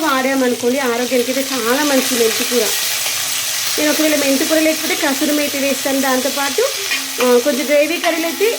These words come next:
మెంతులు కూడా వేస్తాను అనమాట. మనకి చేదు అస్సలు రాదు, టేస్ట్ బాగుంటుంది, ఆరోగ్యానికి మంచిది. నేనైతే టేస్ట్ కోసం ఆలోచించను, ఫస్ట్ ఆరోగ్యం కోసం అయితే ఆలోచిస్తాను. ఎందుకంటే డబ్బు లేని వాళ్ళం ఆరోగ్యం కోసం అయితే ఆలోచించాలి. ఈ రోజుల్లో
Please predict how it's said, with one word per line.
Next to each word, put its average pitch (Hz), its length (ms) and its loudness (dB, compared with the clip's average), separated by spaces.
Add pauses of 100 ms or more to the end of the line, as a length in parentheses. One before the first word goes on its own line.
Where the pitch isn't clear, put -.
(280)
మెంతులు 294 360 0
కూడా 392 200 0
వేస్తాను 277 340 0
అనమాట. 240 240 0
మనకి 254 180 -2 (180)
చేదు 294 340 -2
అస్సలు 294 420 -2
రాదు, 262 260 -2 (480)
టేస్ట్ 269 420 0
బాగుంటుంది, 254 460 -2 (220)
ఆరోగ్యానికి 226 540 -2
మంచిది. 220 280 -6 (300)
నేనైతే 320 200 -2 (100)
టేస్ట్ 294 320 -4
కోసం 294 200 -2 (120)
ఆలోచించను, 254 560 -2
ఫస్ట్ 240 260 -6 (540)
ఆరోగ్యం 320 300 -4 (100)
కోసం 262 240 -6
అయితే 254 200 -8
ఆలోచిస్తాను. 233 680 -6 (1000)
ఎందుకంటే 247 400 -6 (100)
డబ్బు 240 200 -8
లేని 254 200 -4
వాళ్ళం 254 200 -2 (120)
ఆరోగ్యం 240 380 -4
కోసం 240 260 -12
అయితే 269 120 -10 (100)
ఆలోచించాలి. 226 680 -12 (1400)
ఈ 247 100 -2
రోజుల్లో 240 440 -6